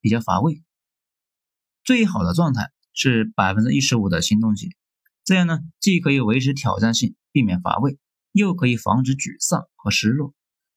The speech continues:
大家可以把这事记下来，有了娃之后啊，给娃教东西，可以想想怎么挖掘这个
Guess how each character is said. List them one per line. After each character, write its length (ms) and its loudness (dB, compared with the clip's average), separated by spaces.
大 120 2
家 100 2
可 140 2
以 60 2
把 180 0
这 140 -2
事 160 0
记 180 0
下 120 -4
来， 60 -10
有 120 2
了 140 0
娃 220 0
之 140 -2
后 120 0
啊， 140 -2
给 160 2
娃 240 0
教 160 0
东 180 2
西， 220 -6
可 100 0
以 80 0
想 180 0
想 180 -4
怎 120 -2
么 200 0
挖 240 0
掘 180 0
这 120 -2
个 200 -10